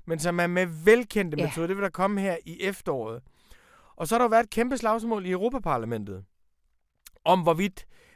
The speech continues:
Speaker 1: hvad der skulle være E U's mål for, øh, reduktion af drivhusgasser. Og der har vores regering faktisk et stykke tid ligget på, at minimum på femoghalvtreds, det var fint nok. Men så er der flere af de socialdemokratiske europaparlamentarikere,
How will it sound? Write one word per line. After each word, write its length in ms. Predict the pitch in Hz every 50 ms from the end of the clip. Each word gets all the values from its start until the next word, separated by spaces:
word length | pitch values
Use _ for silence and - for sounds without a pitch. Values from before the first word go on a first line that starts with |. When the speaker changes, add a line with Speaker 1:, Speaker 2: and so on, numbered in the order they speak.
| -
Speaker 1:
hvad 160 | - 160 185 196
der 100 | 196 185
skulle 200 | - - 180 170
være 200 | 170 170 - 202
E 100 | 208 214
U's 400 | 240 247 269 262 220 160 - 175
mål 360 | 170 170 160 139 117 104 98 - _ _ _ _ _ - _ _ _ _ _ _ _
for, 360 | - - 160 165 160 151 151
øh, 600 | 143 135 127 123 120 120 113 113 113 113 127 139
reduktion 560 | 131 131 135 135 131 - 196 190 170 156 143 135
af 360 | 135 123 117 113 107 107 123 -
drivhusgasser. 680 | 160 185 196 185 165 - - 127 120 120 - - 101 117 - _ _ - _ - - - - _ _
Og 180 | - 165 151 -
der 60 | 214 220
har 180 | 240 254 240 214
vores 460 | 196 202 214 233 262 247 - - -
regering 360 | 202 190 190 226 214 196 175
faktisk 320 | - 196 202 190 190 190 202
et 100 | 185 -
stykke 200 | - 185 - -
tid 160 | - 165 180
ligget 300 | 185 214 208 202 175 -
på, 180 | 190 202 196
at 280 | 185 160 156 151 151 156
minimum 540 | 165 175 196 226 220 214 202 190 175 170 151
på 100 | 170 160
femoghalvtreds, 600 | - - 220 202 190 175 160 147 156 175 180 180
det 120 | - 196 190
var 60 | 190
fint 280 | - - 226 208 170 139
nok. 200 | 117 104 104 - - - _ _ _ _ - - - - _ - -
Men 120 | 151 151
så 80 | 151 185
er 80 | 196 208
der 80 | 208
flere 280 | 170 - 208 220 226 214
af 60 | 202
de 100 | 190 165
socialdemokratiske 760 | 170 170 151 - 214 202 185 175 170 180 180 175 170 160 165
europaparlamentarikere, 1120 | 160 165 196 196 208 - - 170 165 151 139 139 139 - 156 156 143 127 123 120 131 131